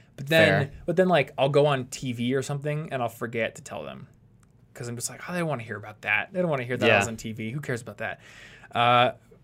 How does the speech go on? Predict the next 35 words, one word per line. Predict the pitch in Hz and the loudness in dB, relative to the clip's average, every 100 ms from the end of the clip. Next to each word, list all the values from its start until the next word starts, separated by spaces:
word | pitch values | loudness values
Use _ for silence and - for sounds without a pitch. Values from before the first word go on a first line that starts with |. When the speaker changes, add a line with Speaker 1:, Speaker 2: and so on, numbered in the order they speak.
| _ | _
Speaker 1:
<laughs> | 143 - | -4 0
but | 175 165 180 | 4 4 6
people, | 160 214 226 208 - - 403 - | 4 8 10 8 4 -6 -4 0
people | 240 262 254 | 0 6 6
actually | 233 220 190 | 8 6 4
do | 170 175 185 208 - | 6 8 8 6 -2
like | 156 151 165 | 2 2 2
to | 160 | -2
see | - 151 | 0 2
those | 170 170 | 2 2
things. | 180 190 196 - _ _ _ - | 0 2 -2 -6 _ _ _ -8
So | - 143 | 2 2
celebrating | 131 160 165 160 | 6 6 8 6
your | 151 | 4
wins | 139 135 135 | 2 2 0
can | 143 131 | 0 0
be | |
good. | 127 123 123 147 - - - - _ | 2 4 2 0 -8 -20 -20 -20 _
Um, | 120 123 120 117 117 113 | -2 2 4 4 2 0
and | 117 | 2
we | 135 | 4
actually | 139 - 123 | 4 2 -2
have, | - 123 117 113 - _ _ _ _ | 4 4 4 -2 -14 _ _ _ _
and | - | -8
I | 107 | -6
forgot | 151 151 | -4 -6
to | 123 | -4
mention | 117 139 | -8 -8
this, | 110 110 | -10 -10
we | |
have | 123 | -8
a | |
Discord | 113 131 - 110 - | -6 -6 -4 -6 -6
server | 113 113 | -6 -6
now, | 107 104 113 | -6 -6 -8